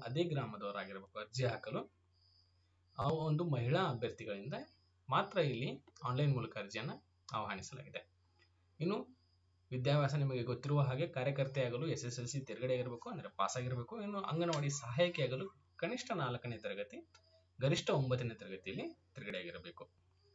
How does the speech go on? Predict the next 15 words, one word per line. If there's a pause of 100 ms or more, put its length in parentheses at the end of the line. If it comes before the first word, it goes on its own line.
(600)
ನೀವು
ನಾಲ್ಕನೇ
ತರಗತಿ
ತೇರ್ಗಡೆ
ಆಗಿದ್ರೆ
ಸಾಕು, (460)
ಅಂದ್ರೆ
ಗರಿಷ್ಠ (760)
ಒಂಬತ್ತನೇ
ತರಗತಿವರೆಗೂ (180)
ಅರ್ಜಿಯನ್ನು
ಹಾಕಲು (340)
ಇಲ್ಲಿ
ಆಹ್ವಾನಿಸಲಾಗಿದೆ. (880)
ಮತ್ತೆ